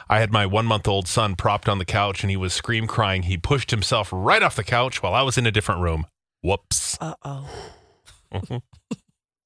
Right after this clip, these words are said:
Speaker 1: Uh, when my kids were little, they were fighting over a book. "Don't let the pigeon drive the bus." Like, really, really fighting? I'd had enough and yelled, "Okay, then, neither one of you get the book." Then I proceeded to feed the book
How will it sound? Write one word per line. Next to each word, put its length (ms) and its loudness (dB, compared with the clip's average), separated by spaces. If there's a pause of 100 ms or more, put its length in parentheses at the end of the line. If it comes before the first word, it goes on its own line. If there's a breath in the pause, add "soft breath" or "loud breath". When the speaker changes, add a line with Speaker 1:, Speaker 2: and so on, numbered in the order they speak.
(540 loud breath)
Speaker 1:
Uh, 240 2
when 180 2
my 140 2
kids 260 -2
were 80 2
little, 240 2
they 120 2
were 120 0
fighting 340 2
over 200 2
a 60 0
book. 360 0
"Don't 220 2
let 180 0
the 80 -2
pigeon 380 0
drive 240 2
the 80 0
bus." 440 2 (240)
Like, 300 0
really, 240 4
really 220 2
fighting? 420 2 (320)
I'd 140 2
had 160 4
enough 320 2
and 100 0
yelled, 240 2
"Okay, 500 6
then, 280 4
neither 280 4
one 220 6
of 80 0
you 100 2
get 200 4
the 100 6
book." 380 2 (400 loud breath)
Then 120 6
I 100 4
proceeded 440 2
to 80 2
feed 260 0
the 80 4
book 440 0